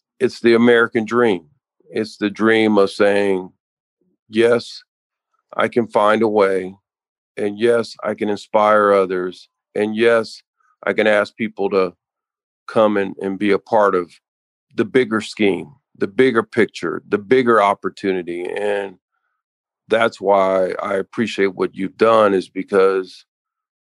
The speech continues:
I think the more we can get people to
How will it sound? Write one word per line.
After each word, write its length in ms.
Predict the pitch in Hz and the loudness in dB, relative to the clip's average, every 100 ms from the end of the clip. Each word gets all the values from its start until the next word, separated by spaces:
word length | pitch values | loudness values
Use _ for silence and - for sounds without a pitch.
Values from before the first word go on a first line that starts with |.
| - | -6
I 80 | 110 | -4
think 320 | 107 107 101 _ _ _ _ _ - | 0 0 0 _ _ _ _ _ -4
the 80 | 101 | 0
more 420 | 110 117 123 117 | 4 4 6 2
we 220 | 104 117 | 0 -6
can 180 | 107 98 | -6 -8
get 220 | 101 107 | -6 -6
people 440 | - 113 - 101 98 | -6 -8 -4 -4 -4
to 480 | - 98 98 90 | -2 2 2 0